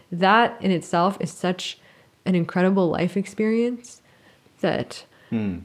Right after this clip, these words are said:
Speaker 1: like, that, that stays with you and that, that changes you.
Speaker 2: Yeah.
Speaker 1: And I think that's amazing. And,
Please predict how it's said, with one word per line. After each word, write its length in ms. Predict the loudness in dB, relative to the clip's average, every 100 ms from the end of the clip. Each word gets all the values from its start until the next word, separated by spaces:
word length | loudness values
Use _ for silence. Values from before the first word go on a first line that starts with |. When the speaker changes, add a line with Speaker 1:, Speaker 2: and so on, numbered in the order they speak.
| -10 -2
Speaker 1:
like, 200 | 0 4
that, 280 | 4 4 4
that 220 | 4 2
stays 420 | 4 6 6 6
with 240 | 4 2
you 200 | 0 0
and 200 | 2 2
that, 280 | 4 2 0 -6 _ _ _ _ _ _ _ _ _ _ _ _ _ -2
that 220 | 2 2
changes 400 | 2 0 0 -4
you. 160 | -8 -12 -8
Speaker 2:
Yeah. 200 | -2 -2 0
Speaker 1:
And 120 | 0
I 80 | 2
think 200 | 2 2
that's 220 | 2 0
amazing. 560 | 0 0 0 0 -2 -2
And, 240 | 0 0